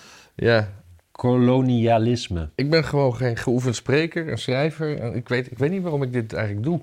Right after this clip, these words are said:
Speaker 1: ook.
Speaker 2: Hm.
Speaker 1: En ik kan dan wel het filmpje helemaal terug gaan kijken hoe, hoe, hoe ze het precies zei, maar
Speaker 2: Ja.
Speaker 1: dat, eh, maar het was in ieder geval een keiharde veeg uit de pan naar, eh, Macron.
Speaker 2: Ja.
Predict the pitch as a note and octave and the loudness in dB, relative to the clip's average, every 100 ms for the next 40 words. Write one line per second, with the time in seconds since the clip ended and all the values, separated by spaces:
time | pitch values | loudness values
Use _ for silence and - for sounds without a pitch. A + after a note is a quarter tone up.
0 | - G2 F#2+ - - - - - - - | -4 -4 -4 -8 -20 -20 -20 -20 -20 -20
1 | - B2+ C3 - _ - - _ - A#2 | -4 0 0 -2 _ -14 -14 _ -4 -2
2 | G#2+ B2+ B2 A#2 A#2 A2 C#3 C3+ B2 A#2 | 0 0 0 0 -2 -2 -4 -2 -2 -2
3 | G#2+ A#2 G#2+ G#2 A2 G#2+ G2+ G#2+ A2+ A2+ | -2 -4 -6 -4 -2 -2 -2 -2 -2 -2
4 | - G#2+ A2 G2+ A#2+ A2+ A#2 A2+ A#2 - | -4 -4 -2 0 0 0 -2 -4 -8 -4
5 | D3 - G#2+ A2+ B2+ B2 G2+ - _ _ | -6 -4 -6 -6 -6 -6 -6 -8 _ _
6 | _ _ _ _ _ _ _ _ - G#2+ | _ _ _ _ _ _ _ _ -4 0
7 | A#2+ A#2 _ _ - F#2+ - G2 F2+ E2 | 0 -4 _ _ -8 -8 -6 -6 -4 -4
8 | D#2+ _ _ _ _ _ _ _ _ _ | -8 _ _ _ _ _ _ _ _ _
9 | _ _ A2+ B2+ B2+ D3+ C3+ E3 F3 C#3 | _ _ 0 2 2 0 2 0 0 -2
10 | D3 C#3+ D3 D3 C#3+ C3+ B2+ B2+ A#2+ A2+ | -2 -2 2 2 2 0 -2 -2 0 0
11 | G2+ G2 B2+ E3 C#3+ C#3+ - - C#3 C3 | 0 2 4 4 0 -6 -8 -8 -6 -4
12 | A#2 A2 A2 G#2 G#2 G#2 - A#2 E3+ F3 | -4 -2 -2 -2 -4 -6 -4 -4 -4 -10
13 | _ _ _ _ _ _ _ _ A#2 D#3+ | _ _ _ _ _ _ _ _ -4 -2
14 | E3 | -2